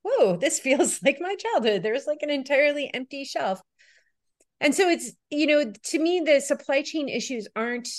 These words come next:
necessarily, uh, I don't, I don't really think of them as being, like,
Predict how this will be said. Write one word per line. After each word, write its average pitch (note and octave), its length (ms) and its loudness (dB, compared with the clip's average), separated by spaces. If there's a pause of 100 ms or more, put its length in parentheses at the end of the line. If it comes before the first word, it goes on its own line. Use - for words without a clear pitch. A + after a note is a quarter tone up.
necessarily, A#3 1200 -2
uh, F#3 340 0 (100)
I A#3 120 4
don't, C#4+ 340 6
I B3 80 2
don't C#4 220 2
really C4 240 2
think A#3+ 260 -6
of G3+ 160 -4
them G#3+ 220 0
as G#3 180 -2
being, G3 520 -4
like, F3 380 -4